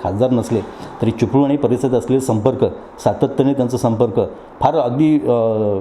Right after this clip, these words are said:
विलक्षण होतं. आणि ती तुलना तुम्हाला सांगतो, विद्यमान खासदारांच्या निम्म्या पण तेवढे झालं नसेल, एवढ्या फेऱ्या त्यांनी इथं मारल्या, जनतेच्या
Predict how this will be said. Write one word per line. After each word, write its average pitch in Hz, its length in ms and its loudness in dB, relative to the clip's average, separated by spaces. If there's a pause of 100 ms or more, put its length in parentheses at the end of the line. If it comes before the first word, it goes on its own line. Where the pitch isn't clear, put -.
(260)
विलक्षण 143 400 0
होतं. 98 220 -4 (760)
आणि 127 220 2
ती - 180 0
तुलना 151 340 2
तुम्हाला 147 280 2
सांगतो, 147 220 2
विद्यमान 135 400 2
खासदारांच्या 139 480 0
निम्म्या 131 300 2
पण 175 140 -2
तेवढे 147 200 0
झालं 123 220 -2
नसेल, 104 220 -6 (240)
एवढ्या 117 260 0
फेऱ्या 131 180 0
त्यांनी 131 200 0
इथं 127 120 -2
मारल्या, 120 300 0
जनतेच्या 120 560 -2